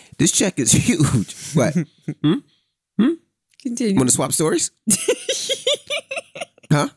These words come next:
Speaker 2: Rashawn, please continue before you lose your <laughs> train of thought.
Speaker 1: So when it comes, like, you know, I almost missed their graduation for a check.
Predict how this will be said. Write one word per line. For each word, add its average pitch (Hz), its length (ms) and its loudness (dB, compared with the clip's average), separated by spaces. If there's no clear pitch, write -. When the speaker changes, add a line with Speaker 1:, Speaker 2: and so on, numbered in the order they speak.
Speaker 2:
Rashawn, 170 440 -2
please 196 200 0
continue 165 360 0
before 156 240 -2
you 147 100 4
lose 143 220 4
your 214 80 4
<laughs> 269 160 2
train 320 200 2
of - 80 0
thought. - 760 -2
Speaker 1:
So - 160 2
when 113 140 2
it 104 100 0
comes, 123 460 0
like, 123 260 2
you 135 60 0
know, 113 160 2
I 127 180 0
almost 131 360 0
missed 117 200 2
their 113 100 2
graduation 104 680 0
for 101 240 2
a 98 40 2
check. - 440 -2